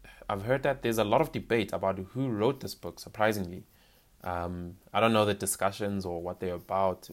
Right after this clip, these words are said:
or what's the dispute. Um, but yeah, apparently there's a lot going on there as to Peter, whether Peter actually did write this. Um,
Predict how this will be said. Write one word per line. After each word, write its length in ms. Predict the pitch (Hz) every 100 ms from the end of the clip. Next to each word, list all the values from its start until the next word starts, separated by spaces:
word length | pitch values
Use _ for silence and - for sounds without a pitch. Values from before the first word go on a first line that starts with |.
| -
or 160 | 90
what's 200 | 85 90
the 100 | -
dispute. 600 | 92 85 - 101 101 101 - _ _ - _ _ -
Um, 560 | 85 87 87 87 87 - - _ _
but 280 | - 82 - -
yeah, 120 | 90
apparently 380 | - 101 95 95
there's 220 | - -
a 60 |
lot 200 | 90 90
going 240 | - 95 90
on 180 | 90 90
there 240 | 90 90
as 140 | 82
to 120 | - - _ - _
Peter, 400 | - 101 98 92 90 _ -
whether 200 | 95 95
Peter 280 | - 101 92 -
actually 240 | 90 -
did 220 | 92 101 98
write 240 | 101 101
this. 260 | 110 107 - _ - - _ _
Um, 440 | - 90 90 90